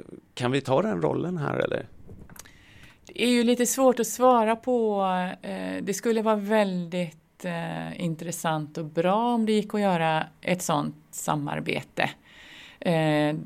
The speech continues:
Speaker 2: det var på min tid på skolan till exempel faktiskt som vi gjorde de här kortoperorna som Lars Johan skrev. Eh,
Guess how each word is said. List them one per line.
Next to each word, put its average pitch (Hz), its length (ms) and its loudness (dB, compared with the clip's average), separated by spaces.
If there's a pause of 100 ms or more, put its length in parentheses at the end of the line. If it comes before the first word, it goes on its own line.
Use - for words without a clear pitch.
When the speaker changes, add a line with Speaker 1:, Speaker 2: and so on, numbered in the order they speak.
Speaker 2:
det - 260 -8
var 185 100 0
på 185 120 -2
min 202 240 2
tid 165 200 -2
på 160 80 -6
skolan 151 420 -2
till - 160 -4
exempel 131 480 -2
faktiskt - 500 -10
som 143 180 -4
vi 147 80 -2
gjorde 151 340 -4
de 160 160 -4
här 156 100 0
kortoperorna 156 880 -4
som 156 440 -6
Lars 156 240 -6
Johan 160 300 -8
skrev. - 360 -12 (640)
Eh, 160 500 -4